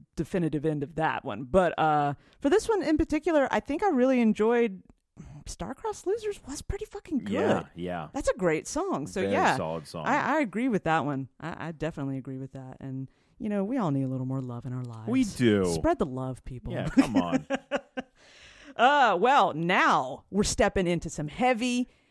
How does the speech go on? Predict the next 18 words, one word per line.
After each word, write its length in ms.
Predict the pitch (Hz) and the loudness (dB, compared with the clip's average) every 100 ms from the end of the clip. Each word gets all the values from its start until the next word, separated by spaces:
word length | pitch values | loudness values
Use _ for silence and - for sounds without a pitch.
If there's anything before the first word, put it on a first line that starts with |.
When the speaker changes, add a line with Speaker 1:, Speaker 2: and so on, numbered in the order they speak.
| - | 0
Speaker 1:
hitting 580 | 240 247 214 185 175 170 | 4 4 4 0 -4 -6
Speaker 2:
Yes. 520 | 98 98 98 80 - | -2 0 0 -4 -4
Speaker 1:
stuff. 640 | - - 214 180 127 - - | -4 0 4 4 2 -6 -10
Speaker 2:
Yes. 500 | 185 208 113 196 175 | -4 0 0 0 4
Speaker 1:
Uh, 360 | 190 185 185 180 | 4 6 4 4
and 240 | 196 196 196 | 2 0 0
this, 280 | 240 - - | 0 -4 -8
this 260 | 208 196 - | -4 -4 -4
comes 480 | - 233 233 226 | 0 4 4 4
with 160 | 190 196 | 2 0
a 60 | 180 | -2
lineage 640 | 185 240 262 208 143 139 190 | 2 4 4 4 2 0 -4
attached 520 | - 175 156 - - | -2 2 0 0 -4
to 140 | 165 147 | -2 0
it 220 | 135 - _ _ - | -2 -6 _ _ -2
that 100 | 170 | 0
is 300 | 156 147 - _ _ | 0 -4 -10 _ _
epic, 520 | 247 262 208 - - | 2 2 2 -2 -8